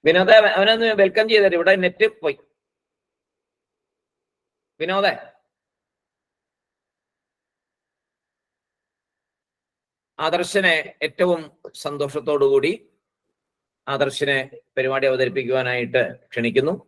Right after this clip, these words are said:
ആദർശ് നമ്മുടെ എല്ലാ ഓൺലൈൻ ക്ലാസ്സിലും അതേമാതിരി സ്വാമിയാർ മഠത്തിലെ റെഗുലർ ക്ലാസ്സുകളിലും, ആ, ഞായറാഴ്ച തോറുമുള്ള എല്ലാ ക്ലാസ്സുകളിലും വളരെ,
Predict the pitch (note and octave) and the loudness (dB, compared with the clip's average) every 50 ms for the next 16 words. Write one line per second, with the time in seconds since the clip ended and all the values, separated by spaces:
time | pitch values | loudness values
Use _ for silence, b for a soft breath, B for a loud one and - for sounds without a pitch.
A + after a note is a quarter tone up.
0 | _ _ A#2 B2 C3+ D3+ D3+ - - E3 D#3+ D3+ D3+ D#3 D#3+ D#3+ D#3 - - B2 | _ _ -8 -6 -4 -4 -4 -4 -6 -6 -6 -4 0 2 2 2 2 0 -2 -6
1 | C#3 D3 E3+ F3 F3+ F#3 F3+ E3+ D3 D3 D3+ D#3 D#3+ D#3+ D#3+ D#3 C#3+ C#3+ C#3 C3+ | -6 -4 -2 0 0 0 2 2 0 0 0 0 -2 -2 -2 -2 -2 -2 -2 -2
2 | - D3 C#3+ D#3 F#3 F3+ - _ _ _ _ B2 C3 C#3+ C#3+ C#3+ C#3+ C#3 C#3 C#3 | -2 -4 -4 -4 -6 -10 -14 _ _ _ _ -2 0 0 0 0 0 2 2 2
3 | D3 D3 C3+ - C3 A#2+ A#2+ B2+ C3 B2+ B2+ C3 B2+ B2+ - C3+ C3+ C#3 C3+ C3+ | 2 2 0 -4 -6 -4 -2 0 0 0 0 -2 -4 -2 -2 2 4 4 4 4
4 | - - _ _ - - G#2+ A#2 B2 B2 C#3 D3+ D#3 - - - C3 B2 A#2+ - | 2 -2 _ _ -12 -2 0 0 2 2 2 2 2 2 0 -2 -2 -2 -2 -4
5 | B2 A#2 C3 C3 B2 B2 A#2 - - _ _ _ _ _ _ _ _ - A#2+ B2 | -4 -2 0 0 0 0 -4 -8 -12 _ _ _ _ _ _ _ _ -2 0 0
6 | A#2 A#2 A#2 A#2 B2 B2+ C3 C3+ C#3 C#3+ C#3+ C3+ C#3+ C#3 C#3+ C#3 C#3 C3+ C3+ B2+ | 0 0 0 0 0 2 4 4 4 4 2 2 0 0 2 2 2 0 -2 0
7 | B2 C3 D3 - - - - C3 B2 B2 C3 B2 B2 B2 B2 A#2 A#2+ A#2 B2 B2 | 2 2 2 2 -2 -6 -8 -6 -4 -4 -2 -2 -2 -4 -4 -4 -4 -2 -2 0
8 | B2 B2+ B2+ B2 B2 A#2+ A#2 B2 C3 D3 D#3 | -2 -2 -4 -6 -4 -2 0 2 2 2 0